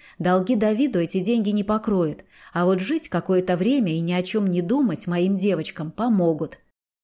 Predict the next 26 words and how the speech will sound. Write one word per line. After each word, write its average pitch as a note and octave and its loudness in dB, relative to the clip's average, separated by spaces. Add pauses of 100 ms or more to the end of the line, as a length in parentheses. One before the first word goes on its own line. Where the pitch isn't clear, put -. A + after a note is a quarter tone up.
(300)
Нину A#3 4
Владимировну A3 2
приходится A#3+ -2
долго A3 2
уговаривать. E3+ 0 (340)
Она F3+ 0
подозревает, G#3 2
что - -4
я F#3 0
попала F#3 0
в - -8
какую-то G#3 0
беду. F#3 0 (380)
И G#3 2
никак C4 2
не F3 -2
хочет C4 -2
меня F#3+ 0
слушаться, F#3 -4 (280)
оставить F#3+ 0
свой F3+ 2
огород F3+ 0
и F#3 -2
поехать F3 -2
к - -12
морю. F3 0